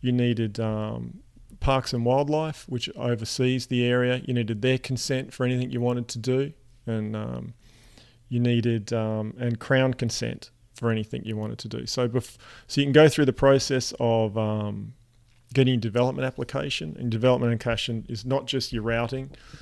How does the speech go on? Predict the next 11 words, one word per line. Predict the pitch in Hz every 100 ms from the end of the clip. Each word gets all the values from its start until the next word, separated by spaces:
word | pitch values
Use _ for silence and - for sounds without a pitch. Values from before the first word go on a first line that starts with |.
| - -
It's | 120 -
like | 117 110 107 - - - - - -
your | -
hydrology | 120 123 123 127 117
report, | 117 117 123 120 120 -
your | - 127
flora | - 123 120
and | 117
fauna | - 113 117
report, | 113 110 - 113 113 - _ _ -
your, | 113 113 110 110 107 107